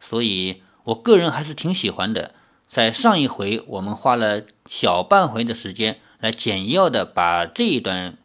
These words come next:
给补充了一下。下面我们进入第二十六回，国脉如履。云南大理的美景向来闻名，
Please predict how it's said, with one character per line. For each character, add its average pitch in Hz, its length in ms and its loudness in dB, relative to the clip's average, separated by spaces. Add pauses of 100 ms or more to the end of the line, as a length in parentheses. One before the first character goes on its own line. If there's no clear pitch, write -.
给 98 180 -8
补 95 280 -8
充 151 220 -4
了 139 80 0
一 104 160 -2
下。 - 300 -10 (800)
下 196 180 6
面 151 220 4
我 127 80 2
们 131 120 4
进 175 160 -2
入 139 140 2
第 131 160 0
二 151 220 4
十 131 160 -2
六 151 260 4
回， 95 380 -2 (200)
国 113 360 4
脉 196 260 6
如 113 340 -2
履。 95 720 -4 (1080)
云 220 240 8
南 196 180 8
大 214 220 6
理 131 160 6
的 135 120 4
美 135 280 6
景 101 340 0
向 233 300 6
来 131 180 6
闻 110 180 2
名， 120 460 -2